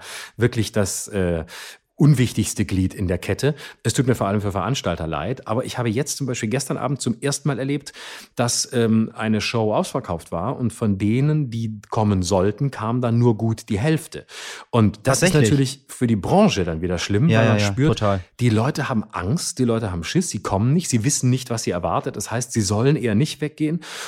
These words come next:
Speaker 1: Und, ähm, das ist für, für die Branche natürlich das Schlimmste. Noch haben die Leute Karten gekauft und die Veranstalter nehmen damit Geld ein. Aber wenn die das irgendwann nicht mehr tun und man dann wieder vor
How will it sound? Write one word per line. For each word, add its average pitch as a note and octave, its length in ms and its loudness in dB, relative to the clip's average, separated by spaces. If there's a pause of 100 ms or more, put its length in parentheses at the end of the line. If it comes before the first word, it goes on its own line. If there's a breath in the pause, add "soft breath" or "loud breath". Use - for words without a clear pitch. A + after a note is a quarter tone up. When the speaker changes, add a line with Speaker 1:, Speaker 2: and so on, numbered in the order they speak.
(160 loud breath)
Speaker 1:
Und, A#2+ 380 4
ähm, A2 280 4
das C3+ 220 -2
ist - 280 -6
für, C3+ 220 0
für A2 140 -2
die A2+ 80 2
Branche D3+ 380 0
natürlich C3+ 340 0
das G#2+ 160 -4
Schlimmste. F3 400 4
Noch A#2 340 2 (240 loud breath)
haben C#3+ 160 4
die C3+ 80 6
Leute A#2 300 4
Karten A2 360 0
gekauft F2+ 560 0
und F#2+ 360 -2
die G2 80 0
Veranstalter G2 560 -4
nehmen F#2 260 2
damit E2 240 -4
Geld C3+ 240 -2
ein. D#2+ 180 -8
Aber F2 140 -6
wenn F#2 120 -2
die F#2 60 -6
das F#2+ 160 -8
irgendwann F2 280 -2
nicht A3 180 8
mehr F#2+ 160 -2
tun D2 280 -14
und F2 100 -12
man F#2+ 160 -2
dann F#2+ 160 0
wieder G#2 180 0
vor G2+ 300 0